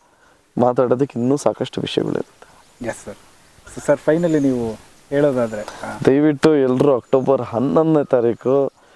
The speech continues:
Speaker 1: ಆ, ನಿಮ್ಮನೆ ಹುಡುಗ, ಆಮ್, ಅದ್ದೂರಿ, ಬಹದ್ದೂರ್, ಭರ್ಜರಿ, ಪೊಗರು, ಈ, ಈ, ಈ ಸಿನಿಮಾಗಳಿಗೆ ಯಾವ ರೀತಿ ಆಶೀರ್ವಾದ ಮಾಡಿ,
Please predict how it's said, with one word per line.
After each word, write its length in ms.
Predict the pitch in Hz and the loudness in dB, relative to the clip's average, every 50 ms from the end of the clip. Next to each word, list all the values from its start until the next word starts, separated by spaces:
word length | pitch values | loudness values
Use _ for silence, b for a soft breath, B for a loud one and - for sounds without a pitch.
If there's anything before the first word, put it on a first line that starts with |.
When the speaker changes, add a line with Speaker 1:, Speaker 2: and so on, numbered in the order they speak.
| B B B B B _ - | B B B B B _ -2
Speaker 1:
ಆ, 560 | - 107 104 104 104 104 104 - - 107 107 | 0 2 2 2 2 2 2 0 0 0 -2
ನಿಮ್ಮನೆ 440 | 107 117 127 127 127 131 131 131 127 | -2 0 0 2 2 2 2 2 2
ಹುಡುಗ, 300 | 120 117 113 117 107 104 - - - _ _ - | 0 0 0 0 0 0 -2 -4 -6 _ _ -6
ಆಮ್, 540 | 110 107 98 90 98 95 87 85 85 85 87 120 b b b b b - | -2 -2 -2 -2 -4 -6 -6 -6 -8 -8 -10 -12 b b b b b -2
ಅದ್ದೂರಿ, 640 | - 110 113 107 120 120 113 113 113 110 110 110 110 | 0 0 2 2 2 2 4 4 2 2 2 2 0
ಬಹದ್ದೂರ್, 580 | 107 - - 107 107 123 113 120 113 110 107 104 - - | 0 0 -2 0 0 0 0 2 2 0 0 -2 -2 -2
ಭರ್ಜರಿ, 440 | 113 107 107 110 117 104 110 107 107 | -2 -2 0 0 0 2 2 0 0
ಪೊಗರು, 540 | - - - 110 98 - 110 113 107 101 B B B B B B B B B - | -2 -2 -4 -2 -2 0 0 0 -2 -2 B B B B B B B B B -2
ಈ, 160 | - - - - - - - 123 113 107 107 - - | 0 2 2 2 0 0 0 2 2 2 0 0 2
ಈ, 60 | - 117 113 110 110 123 123 113 | 2 4 4 4 4 4 4 2
ಈ 40 | 117 | 2
ಸಿನಿಮಾಗಳಿಗೆ 800 | 117 - 117 113 120 120 110 104 113 113 101 113 113 110 98 98 | 2 0 0 2 2 2 2 2 2 2 2 2 0 0 0 0
ಯಾವ 300 | 95 98 107 117 120 117 | -2 0 0 -2 -2 -2
ರೀತಿ 280 | 113 120 131 - - 120 | -2 -2 -2 0 0 0
ಆಶೀರ್ವಾದ 480 | 107 107 110 - - 110 113 110 104 | 0 0 -2 -2 -2 0 0 0 0
ಮಾಡಿ, 420 | 110 101 101 104 101 101 110 113 | -2 -2 -2 -2 -2 0 0 0